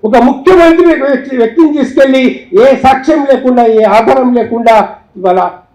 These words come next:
జైలు లోపల పెట్టి ఇవాళ బెయిల్ కూడా వచ్చే పరిస్థితి లేదు. ఇది వీళ్ళే మళ్ళీ అధికారంలోకి వస్తే ఏం జరుగుతుంది?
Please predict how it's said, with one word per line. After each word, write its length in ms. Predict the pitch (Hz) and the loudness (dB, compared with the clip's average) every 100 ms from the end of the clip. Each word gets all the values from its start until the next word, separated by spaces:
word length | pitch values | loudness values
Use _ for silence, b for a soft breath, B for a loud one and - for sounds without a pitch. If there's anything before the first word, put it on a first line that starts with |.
| - | 0
జైలు 220 | 190 208 | 2 2
లోపల 200 | 196 175 | 0 -2
పెట్టి 500 | 170 170 175 147 - - | -4 -4 -4 -4 -10 -12
ఇవాళ 160 | 151 147 | -6 -6
బెయిల్ 380 | - 180 226 | -2 2 2
కూడా 160 | 214 202 | 2 0
వచ్చే 220 | 180 196 | -2 -4
పరిస్థితి 440 | 180 147 - 160 139 | -4 -6 -10 -8 -2
లేదు. 280 | 139 127 131 _ _ _ _ _ _ _ _ _ _ _ _ _ - | -2 -2 -8 _ _ _ _ _ _ _ _ _ _ _ _ _ -8
ఇది 400 | 165 220 - 175 | -4 -2 -2 -2
వీళ్ళే 340 | 226 233 208 | 0 0 0
మళ్ళీ 240 | 156 226 247 | 0 0 0
అధికారంలోకి 560 | 226 233 247 247 240 | 0 0 0 -2 -2
వస్తే 220 | 254 233 | -4 0
ఏం 120 | 247 269 | 0 2
జరుగుతుంది? 840 | 269 277 339 330 330 - - | 0 2 4 6 4 2 -4